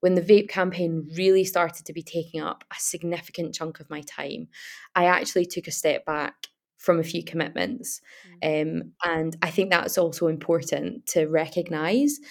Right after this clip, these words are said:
Speaker 1: And everyone was so understanding because everyone was like, "Absolutely, like, you go, like, this is so important." But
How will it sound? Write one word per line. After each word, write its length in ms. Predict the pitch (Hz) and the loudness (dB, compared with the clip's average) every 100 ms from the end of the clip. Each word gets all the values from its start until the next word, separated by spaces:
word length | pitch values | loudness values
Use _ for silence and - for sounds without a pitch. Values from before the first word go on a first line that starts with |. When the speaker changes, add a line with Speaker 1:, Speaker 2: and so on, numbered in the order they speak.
| - - 170 | -20 -6 0
Speaker 1:
And 340 | 165 165 165 - | 2 0 0 2
everyone 340 | 254 302 277 | 4 6 6
was 140 | 208 - | 4 2
so 100 | 190 | 2
understanding 760 | 170 160 - 160 160 - - | 2 -2 -2 -4 -4 -8 -10
because 200 | - 190 | -6 0
everyone 280 | 196 208 175 | 0 0 -2
was 100 | 160 | -2
like, 220 | 156 143 - | -4 -4 0
"Absolutely, 600 | 185 185 185 185 175 160 | -2 0 2 2 2 0
like, 160 | 156 175 | -2 -4
you 180 | 180 175 | -4 0
go, 160 | 175 165 | 2 2
like, 240 | 156 - | 2 -2
this 160 | 165 170 | -6 -6
is 100 | - | -2
so 140 | 170 | 0
important." 560 | 156 156 175 175 143 - | 0 0 -2 -2 -4 0
But 180 | 170 | 0